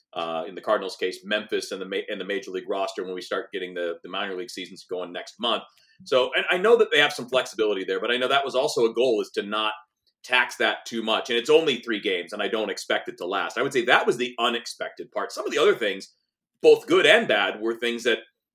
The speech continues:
I think we kind of expected to have to watch unfold, right? Like the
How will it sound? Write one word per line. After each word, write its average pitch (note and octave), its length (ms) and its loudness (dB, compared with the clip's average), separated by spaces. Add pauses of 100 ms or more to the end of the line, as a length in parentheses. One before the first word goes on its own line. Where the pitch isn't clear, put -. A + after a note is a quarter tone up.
(500)
I A#2 80 -2
think A#2+ 140 -4
we A#2+ 100 -6
kind C3+ 240 2
of A#2+ 80 -2
expected A#2 560 0
to A2 100 -2
have A2+ 240 0
to G#2+ 280 -2 (240)
watch A#2 520 -4
unfold, G2+ 480 0
right? F#2+ 300 0
Like F#2+ 300 -2 (540)
the F#2+ 120 0